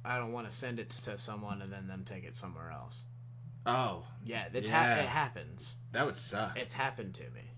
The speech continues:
Speaker 2: Oh.
Speaker 1: Yeah. So that,
Speaker 2: That
Speaker 1: that's
Speaker 2: pissed me off.
Speaker 1: Oh, it does.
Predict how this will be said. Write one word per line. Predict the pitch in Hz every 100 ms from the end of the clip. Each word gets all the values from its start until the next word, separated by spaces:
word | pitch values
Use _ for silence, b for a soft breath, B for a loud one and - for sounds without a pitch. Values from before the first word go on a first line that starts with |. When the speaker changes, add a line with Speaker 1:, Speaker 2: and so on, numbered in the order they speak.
| - - 95
Speaker 2:
Oh. | 110 95 - -
Speaker 1:
Yeah. | - 107 73 - - - -
So | - 131
that, | 120 120
Speaker 2:
That | 117 160
Speaker 1:
that's | 127
Speaker 2:
pissed | 123 -
me | 110 117 110 -
off. | 92 87 82
Speaker 1:
Oh, | 113
it | 95 110
does. | 107 - -